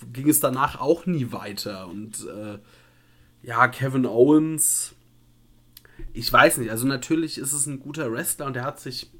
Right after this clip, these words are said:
auch im Main-Kader etabliert, aber ich sehe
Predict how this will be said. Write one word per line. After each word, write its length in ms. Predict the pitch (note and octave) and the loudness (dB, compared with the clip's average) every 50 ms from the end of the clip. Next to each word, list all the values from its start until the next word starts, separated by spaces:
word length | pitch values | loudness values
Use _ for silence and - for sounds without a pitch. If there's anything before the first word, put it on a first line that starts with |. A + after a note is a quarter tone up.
| - - - - - - | -20 -20 -20 -20 -18 -6
auch 220 | - B2+ B2+ B2 C#3 | -4 -4 -2 0 2
im 160 | B2+ A#2+ A#2 | 2 4 4
Main-Kader 840 | B2 C3+ D#3 F#3 G3+ - - C#3+ B2+ B2 A#2+ A#2+ A#2 A#2 A#2 A#2 - - - - - | 4 4 4 4 2 2 6 6 6 6 6 4 2 2 0 -2 -8 -18 -20 -20 -18
etabliert, 680 | - A#2 - - A#2+ A#2 A2+ A2+ A2+ B2+ E3+ D#3 - A2 | -14 -6 4 6 6 6 6 0 6 8 8 8 8 4
aber 120 | G2 G#2+ | -2 -8
ich 140 | G#2 A2 - | -8 -6 -6
sehe 440 | - - A#2+ B2+ B2+ B2 A#2+ A#2 | -4 -2 0 2 4 4 2 2